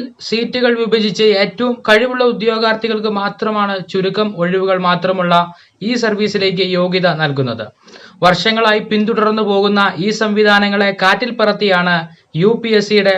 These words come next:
പുതിയ വിജ്ഞാപനം പുറപ്പെടുവിച്ചിരിക്കുന്നത്. നിരവധി കേന്ദ്ര മന്ത്രാലയങ്ങളിലേക്കുള്ള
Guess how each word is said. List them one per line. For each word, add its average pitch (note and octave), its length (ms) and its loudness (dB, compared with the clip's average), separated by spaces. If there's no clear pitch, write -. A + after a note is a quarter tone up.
പുതിയ G3+ 280 2
വിജ്ഞാപനം F3+ 720 0
പുറപ്പെടുവിച്ചിരിക്കുന്നത്. C3+ 960 -2
നിരവധി C4+ 380 2
കേന്ദ്ര C#4 360 4
മന്ത്രാലയങ്ങളിലേക്കുള്ള C4 1040 4